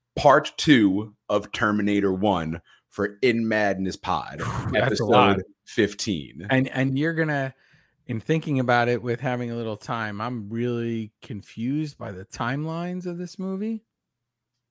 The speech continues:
Speaker 2: Some of 'em are laid out for us and some are a little sketchy. So we'll, we'll talk about it. And you can,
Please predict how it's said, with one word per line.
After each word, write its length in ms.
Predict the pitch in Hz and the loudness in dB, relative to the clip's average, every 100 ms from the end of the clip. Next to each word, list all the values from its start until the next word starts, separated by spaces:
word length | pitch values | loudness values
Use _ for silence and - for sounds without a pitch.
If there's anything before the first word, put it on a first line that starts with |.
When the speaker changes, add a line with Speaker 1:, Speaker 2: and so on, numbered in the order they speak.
| _ _ _ _ _ - - | _ _ _ _ _ -18 -16
Speaker 2:
Some 260 | - 139 139 | -4 -2 0
of 120 | 139 | -2
'em 120 | 131 | -2
are 80 | 123 | -2
laid 240 | 117 120 | -2 0
out 240 | 123 131 - | 0 -2 -4
for 260 | 139 139 | -4 -2
us 160 | 135 - | -4 -6
and 120 | 113 | -12
some 220 | - 123 | -8 -8
are 120 | 120 113 | -6 -6
a 60 | |
little 220 | 113 117 | -6 -6
sketchy. 420 | 113 - 117 - 113 | -6 -6 -6 -6 -10
So 200 | - 110 | -6 -6
we'll, 240 | 113 110 | -6 -8
we'll 140 | 127 123 | -10 -8
talk 260 | - 110 | -6 -6
about 200 | 113 107 104 | -4 -4 -2
it. 60 | |
And 100 | 107 | -6
you 80 | 107 | -8
can, 240 | 120 107 | -8 -10